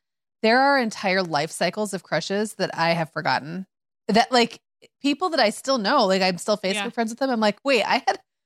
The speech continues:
Speaker 1: I had an interest in that person?" Because they don't register in my memory. Like, it was a fleeting fancy, but then over through, like, throughout it, there were the main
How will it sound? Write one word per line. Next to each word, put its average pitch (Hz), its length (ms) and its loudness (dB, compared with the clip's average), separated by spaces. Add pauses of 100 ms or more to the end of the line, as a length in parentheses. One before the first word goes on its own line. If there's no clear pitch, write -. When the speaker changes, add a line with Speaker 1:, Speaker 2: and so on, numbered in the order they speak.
(260)
Speaker 1:
I 208 80 0
had 480 140 4
an 311 100 0
interest 226 380 -2
in 466 120 0
that 466 180 0
person?" 466 320 2
Because 277 340 -2
they 247 160 0
don't 262 220 -2
register 214 480 -2
in 170 80 -4
my 160 100 -6
memory. 175 480 -2
Like, 196 240 -2 (240)
it 254 140 2
was 220 160 -4
a 190 60 2 (180)
fleeting 247 380 0
fancy, 190 640 -6 (480)
but 202 160 -2
then 202 180 2
over 202 480 2 (160)
through, 339 240 -2
like, 202 300 -2
throughout 220 480 2
it, 160 360 -2 (360)
there 190 160 -2
were 180 100 -4
the 170 100 -8
main 170 540 -4